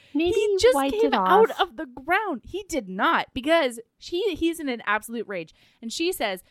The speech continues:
Speaker 2: "Directing that energy in another way might save me." I leaned in, I leaned in and put my mouth on his chest, his muddy, muddy, muddy chest.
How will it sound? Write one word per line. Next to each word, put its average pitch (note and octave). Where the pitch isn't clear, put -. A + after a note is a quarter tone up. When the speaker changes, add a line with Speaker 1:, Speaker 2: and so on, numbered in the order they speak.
Speaker 2:
"Directing C4+
that E4
energy B3
in A3
another A3
way A3+
might G3
save F#3+
me." E3
I G#3+
leaned B3+
in, B3
I G3+
leaned C#4+
in C4
and F#3+
put -
my F#4
mouth A3+
on C#4+
his C4
chest, B3
his D#4
muddy, A3
muddy, A3
muddy G3
chest. F3